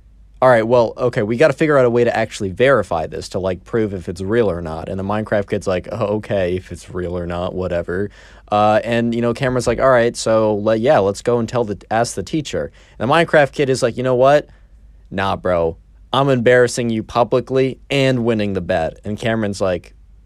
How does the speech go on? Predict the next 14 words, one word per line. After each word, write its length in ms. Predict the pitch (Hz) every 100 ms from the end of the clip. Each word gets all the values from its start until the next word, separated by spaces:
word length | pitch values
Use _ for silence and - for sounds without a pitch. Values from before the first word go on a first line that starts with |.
| - - -
a 60 | 123
little 320 | 135 220 240
taken 280 | - 160 139
aback, 460 | 101 110 131 90 -
'cause 140 | 98
he's 160 | 104 101
like, 200 | 98 110
"What 100 | 113
do 40 |
you 60 | 123
mean 120 | 117
embarrass 460 | 92 92 90 87
me 140 | 90 82
publicly?" 640 | 95 90 85 - 82 82